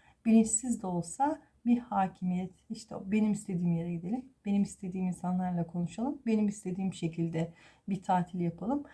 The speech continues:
şeklinde bir, e, hakimiyet kurma, e, bilinçaltından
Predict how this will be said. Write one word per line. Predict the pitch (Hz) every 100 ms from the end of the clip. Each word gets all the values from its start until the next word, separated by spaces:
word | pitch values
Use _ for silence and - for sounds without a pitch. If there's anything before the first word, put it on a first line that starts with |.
| - _
şeklinde | - 240 220 175 170 170 208 277 285 - _
bir, | 196 220 254 - -
e, | 185 180 175
hakimiyet | 170 202 180 175 190 185 180
kurma, | - 226 190 180 226 254 - _ _ _ -
e, | 185 175 - - - 196 196 - _ -
bilinçaltından | 220 220 - 185 160 - 196 240 262